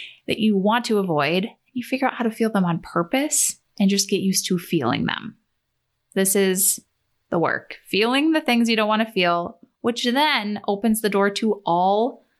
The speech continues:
all possibilities. When you're not avoiding that anymore, when you're, when suddenly the lizard isn't afraid and it just stands in the middle of the side, stands.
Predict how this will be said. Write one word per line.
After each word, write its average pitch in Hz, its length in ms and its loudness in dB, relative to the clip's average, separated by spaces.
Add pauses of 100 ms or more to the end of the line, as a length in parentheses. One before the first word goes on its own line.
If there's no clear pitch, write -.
(480)
all 214 200 0
possibilities. 190 680 -4
When 196 120 2
you're 208 80 2
not 233 140 2
avoiding 196 360 2
that 226 140 2
anymore, 247 280 2
when 208 140 2
you're, 185 260 0
when 190 200 0
suddenly 208 360 0
the 202 140 2
lizard 190 320 2
isn't 190 260 0
afraid 190 440 0
and 196 100 2
it 175 60 0
just 175 200 -2
stands 185 580 -2
in 190 100 2
the 185 60 2
middle 165 200 2
of 170 120 -4
the 175 100 0
side, 180 260 0 (100)
stands. - 540 -6